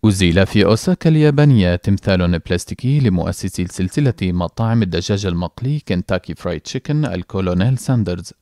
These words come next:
انتشل من أحد الأنهار قبل خمسة عشر عاما، وكان بعض المؤمنين بالخرافات من سكان المدينة يرون فيه تميمة حظ لفريقها في البيسبول.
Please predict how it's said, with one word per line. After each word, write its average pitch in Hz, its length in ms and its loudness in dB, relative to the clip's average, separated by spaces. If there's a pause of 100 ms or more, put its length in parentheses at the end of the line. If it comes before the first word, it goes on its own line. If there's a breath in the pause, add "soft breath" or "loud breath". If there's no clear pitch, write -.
(500)
انتشل 95 640 -2
من 110 100 2
أحد 92 280 -4
الأنهار 90 440 -2
قبل 87 300 -4
خمسة 110 400 -6
عشر 85 320 -4
عاما، 110 520 0 (560 soft breath)
وكان 131 440 2
بعض 82 300 -2
المؤمنين 95 580 -2
بالخرافات 98 720 -6
من 92 120 -2
سكان - 380 -4
المدينة 101 580 0 (460 soft breath)
يرون 85 420 -2
فيه 104 300 -4
تميمة 98 540 -2
حظ 117 320 -6
لفريقها 104 840 -2
في - 100 -8
البيسبول. 87 680 -4